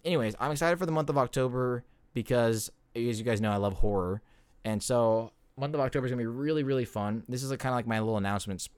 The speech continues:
part. What I'm going to do for the month of October is I'm going to do, and I'm gonna talk about, I'll talk about it a little bit on the podcast, probably not, but starting Saturday, 'cause Saturday is October first.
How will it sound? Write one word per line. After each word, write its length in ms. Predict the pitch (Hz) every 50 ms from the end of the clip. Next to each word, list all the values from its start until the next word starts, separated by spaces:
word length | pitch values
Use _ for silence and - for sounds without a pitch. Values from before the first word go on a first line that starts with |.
| - - - _ _ -
part. 300 | - 104 98 92 92 - - _ _ _ _ _ _ _ _ _ _ _ - - _ _ _ _ _ -
What 140 | 156 151
I'm 80 | 160 180
going 160 | 175 202 190
to 80 | - 165
do 180 | 160 190 208
for 100 | 175 175
the 120 | 175 165 156
month 160 | 151 147 147
of 80 | 143 135
October 420 | 123 - - 160 156 131 127 113
is 140 | 113 110 110
I'm 160 | 113 - 160
going 260 | 127 127 131 131 127 -
to 520 | - 131 127 127 127 123 120 117 113 113 - - - - 117
do, 540 | - 120 120 120 120 120 120 120 117 117 104 - - - _ - - _ _ _ _ _ _ _ _ _ _ _ - _ -
and 240 | 113 113 110 113 120
I'm 180 | 117 120 120
gonna 240 | 120 123 123 123 117
talk 360 | 104 - - 135 127 120 113
about, 300 | 123 110 113 113 110 98 - _ _ _ _ _ _ _ _ _ _ _ _ -
I'll 200 | 117 123 135 131
talk 180 | - 147 139
about 240 | 135 117 113 107 98
it 80 | 90 87
a 20 |
little 160 | 90 90 87
bit 120 | 85 82 76
on 100 | 80 82
the 80 | 80
podcast, 440 | - 85 82 80 - - 80 80 -
probably 220 | - 101 98 92
not, 260 | 90 87 85 85 90 95
but 280 | 107 104 98 95 - - _ - - _
starting 400 | - - - - 147 160 175 175
Saturday, 500 | 156 - - 156 135 135 127 113 107 113
'cause 120 | 113 - -
Saturday 320 | - 110 113 113 117 117
is 240 | 110 104 101 - - -
October 420 | 101 92 - - 117 104 117 113
first. 480 | - - 104 92 92 98 - - -